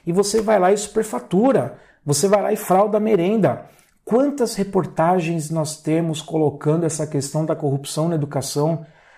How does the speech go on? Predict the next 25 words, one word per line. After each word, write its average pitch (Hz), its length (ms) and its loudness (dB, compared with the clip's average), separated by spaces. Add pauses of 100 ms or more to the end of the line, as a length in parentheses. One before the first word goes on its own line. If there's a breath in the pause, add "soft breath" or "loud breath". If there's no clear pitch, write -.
(180 loud breath)
Eu 185 160 4
mesmo 175 340 0
no 156 120 2
meu 143 120 2
site 156 480 0
tenho 165 260 0
vi-, 135 340 -4
tenho 160 280 0 (140)
textos 170 800 -2
sobre 139 400 -2
isso, 131 500 0 (420 soft breath)
né? 147 120 2
Eu 160 120 2
vou 170 140 2
deixar 240 240 -4
uma 233 160 -2
série 214 460 0
de, 160 180 0
de 143 160 0
links 156 460 0
aqui 139 180 -4
na 147 100 -2
descrição 135 540 -4
do 117 80 -6
vídeo 143 460 0